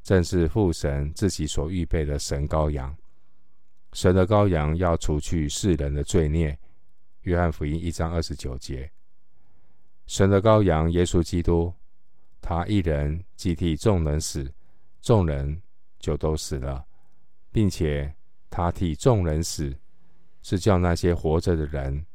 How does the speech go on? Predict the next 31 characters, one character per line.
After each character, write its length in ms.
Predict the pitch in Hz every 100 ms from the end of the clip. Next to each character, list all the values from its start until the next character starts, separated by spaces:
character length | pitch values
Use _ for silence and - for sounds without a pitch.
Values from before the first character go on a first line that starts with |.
| - -
不 80 | 80
再 200 | - 90
为 180 | 87 85
自 180 | - 90
己 160 | 76
活， 420 | 67 - 69 65 - - - - - -
乃 140 | 78
为 220 | 73 90 80
替 200 | 104 85
他 180 | 82
们 320 | 82 73 73 - -
死 340 | - - 82 71
而 120 | 76
复 240 | - 107
活 180 | 80 73
的 140 | 73
主 260 | 71 78 67
活。 340 | - 71 71 - - - - - - - - - -
哥 120 | 92
林 160 | 82 78
多 160 | 85
后 160 | 87 80
书 360 | - 78 80 - - - -
五 180 | 76 69
章 400 | 87 82 85 -
十 180 | - -
四 240 | 80 101 82
到 180 | 82 76
十 160 | -
五 140 | 73 65
节。 300 | - 67